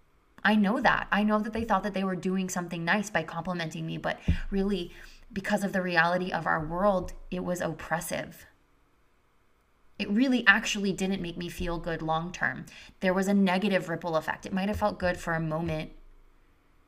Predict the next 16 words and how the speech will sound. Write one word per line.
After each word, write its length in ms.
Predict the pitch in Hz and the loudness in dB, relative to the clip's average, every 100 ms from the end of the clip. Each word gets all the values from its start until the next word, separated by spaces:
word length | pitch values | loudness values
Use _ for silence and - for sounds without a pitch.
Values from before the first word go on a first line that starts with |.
| _ _ | _ _
but 100 | 185 | -6
then 160 | 202 185 | 0 0
it 80 | 185 | 0
just 220 | 185 185 | -2 -2
made 200 | 180 170 | -2 -4
me 380 | 175 170 170 - - _ - - | -6 -6 -8 -12 -20 _ -20 -8
more 320 | 185 165 180 185 | -4 2 2 2
crazy 460 | - 180 190 170 | 0 0 0 0
about 320 | 165 156 - | 2 2 0
food. 360 | 185 220 170 - - _ | 0 0 -2 -6 -18 _
It 60 | 196 | -6
just 180 | 208 185 | -4 2
made 320 | 190 190 196 | 4 4 4
me 440 | 202 190 185 185 - | 6 4 2 -2 -12
think 300 | - 202 190 | 0 0 6
more 560 | 202 196 262 233 151 | 8 8 8 6 2